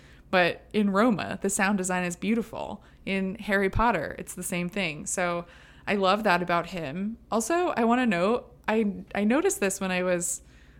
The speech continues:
thinking about his filmography and, and his Oscar nominations, but he has to be one of the only directors who has only directed actress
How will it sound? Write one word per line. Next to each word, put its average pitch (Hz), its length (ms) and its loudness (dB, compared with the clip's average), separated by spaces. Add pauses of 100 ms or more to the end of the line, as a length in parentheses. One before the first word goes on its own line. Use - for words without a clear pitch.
(320)
thinking 208 360 2
about 185 280 2
his 185 180 -6
filmography 214 1040 -2
and, 175 340 -8 (120)
and 196 180 -2
his 185 100 -6
Oscar 247 380 -2
nominations, 185 640 -4
but 170 320 0 (320)
he 294 180 -2
has 254 380 0
to 392 80 -4
be 392 140 4
one 294 160 4
of 247 100 0
the 214 120 0
only 208 340 0
directors 208 800 -4 (400)
who - 160 -4
has 226 160 4 (120)
only 233 480 4
directed 180 680 0 (200)
actress - 880 -2